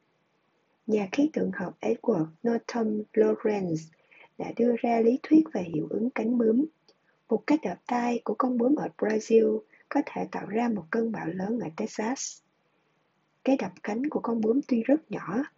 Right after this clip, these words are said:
nhưng nó đã tác động dây chuyền đến các động năng khác đáng kể hơn, nên có thể tạo ra hiệu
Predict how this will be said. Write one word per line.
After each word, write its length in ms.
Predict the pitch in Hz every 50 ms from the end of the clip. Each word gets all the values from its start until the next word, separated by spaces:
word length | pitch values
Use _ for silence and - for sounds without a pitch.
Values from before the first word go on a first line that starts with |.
| _ _ _ _ _
nhưng 160 | - 262 247 233
nó 80 | 208
đã 180 | 208 220 220 220 -
tác 240 | - 262 277 311 -
động 240 | - 160 156 147 175 -
dây 220 | 226 247 247 226 -
chuyền 320 | - 214 185 170 165 165
đến 140 | 170 190 226 -
các 180 | 277 277 302 -
động 180 | 165 147 160 160
năng 180 | 202 214 233 226 -
khác 200 | - 247 277 311 -
đáng 160 | - 226 247 294 -
kể 80 | - - - 190 -
hơn, 300 | 233 226 220 220 214 208 - _ - - _ _ _ _ _ _ _
nên 140 | 220 220 214 -
có 120 | - 269 -
thể 240 | - - 156 165 160 160
tạo 140 | - - -
ra 200 | - - 233 226
hiệu 220 | 220 202 175 -